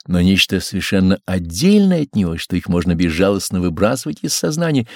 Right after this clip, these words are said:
без всякого ущерба, и что все они требуют надзора за ними и охраны от них.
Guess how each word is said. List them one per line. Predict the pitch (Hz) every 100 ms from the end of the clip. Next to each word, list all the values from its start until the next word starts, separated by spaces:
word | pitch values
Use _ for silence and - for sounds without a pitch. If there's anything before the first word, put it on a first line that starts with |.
| - -
без | 95
всякого | - 95 - 92
ущерба, | - - 90 - - _ _ _ _ _
и |
что | - 92
все | -
они | 92 92
требуют | 98 95 98 92
надзора | 92 95 78 76 98 98 98
за | 87 92
ними | 95 92 87 - - -
и | 87
охраны | 85 - 82 135 156
от | 143 139
них. | 101 -